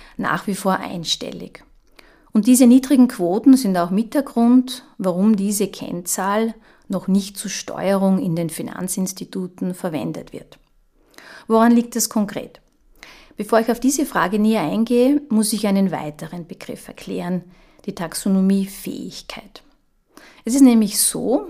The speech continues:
dass es nicht für alle Wirtschaftstätigkeiten diese Taxonomiekriterien gibt. Das heißt, nicht alle Wirtschaftstätigkeiten sind automatisch taxonomiefähig.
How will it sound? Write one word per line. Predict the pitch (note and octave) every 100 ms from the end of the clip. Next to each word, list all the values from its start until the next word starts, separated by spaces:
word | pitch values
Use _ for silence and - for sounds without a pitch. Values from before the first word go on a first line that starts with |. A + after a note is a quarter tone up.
| B3+ G#3+
dass | G#3
es | G#3+ A3
nicht | B3 B3
für | - -
alle | - G3+ F#3+
Wirtschaftstätigkeiten | F#3 F3+ F#3 - - - A3+ G#3 F#3+ - F#3 F#3 G3 F#3+ - - - -
diese | G3 G3
Taxonomiekriterien | F3 D3+ - F#3+ F3+ F3+ F3+ F#3 F#3 - E3+ F3+ F3+ F#3
gibt. | G#3+ G3 - - - _ _ _ _ _ _ _ _ _
Das | - -
heißt, | - G#3 G#3+ G#3+
nicht | F#3+ -
alle | G#3 G#3
Wirtschaftstätigkeiten | G#3 G#3+ G3 - - F#3 - - - E3+ F3+ F#3
sind | - F#3 -
automatisch | F#3+ - F#3 F3+ F3+ - G#3 -
taxonomiefähig. | - - - F#3+ F#3+ F#3+ G3 F#3+ - - - -